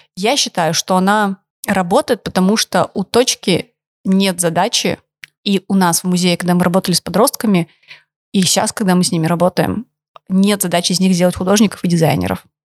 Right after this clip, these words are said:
Ну, то есть тут не про то, чтобы из «Точки» мы заполнили рынок просто архитекторами, художниками, р-, модельерами,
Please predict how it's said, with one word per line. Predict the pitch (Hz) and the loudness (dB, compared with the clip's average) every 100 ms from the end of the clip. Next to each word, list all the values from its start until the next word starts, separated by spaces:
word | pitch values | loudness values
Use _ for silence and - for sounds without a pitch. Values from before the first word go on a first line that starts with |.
| _ _ _ _ _ | _ _ _ _ _
Ну, | 202 208 | 2 2
то | 196 | 0
есть | 180 | -6
тут | - 202 | -6 -2
не | 196 196 190 | 0 2 0
про | - 185 185 185 180 _ - - _ _ | -2 0 2 0 -2 _ -20 -20 _ _
то, | 214 | -4
чтобы | 196 - 196 190 180 190 185 | -4 -2 0 0 0 0 0
из | - | 0
«Точки» | 220 226 - 202 180 180 175 - _ - | 0 -2 -2 -2 0 0 -2 -6 _ 2
мы | 196 | 2
заполнили | 190 185 190 190 190 | 2 0 0 2 2
рынок | 180 196 214 180 - - 185 - | 0 0 0 0 -4 -6 -4 -4
просто | - 190 175 - - - - - - - | -4 0 0 0 -2 0 0 -2 -4 -2
архитекторами, | 180 - 185 - 190 - 185 190 180 | -2 0 -2 -2 -4 -2 0 2 0
художниками, | - 185 185 180 180 180 175 175 | 0 -2 0 2 0 0 0 0
р-, | 175 - | 0 0
модельерами, | 190 185 185 185 180 170 - | 2 2 2 0 -2 -2 -4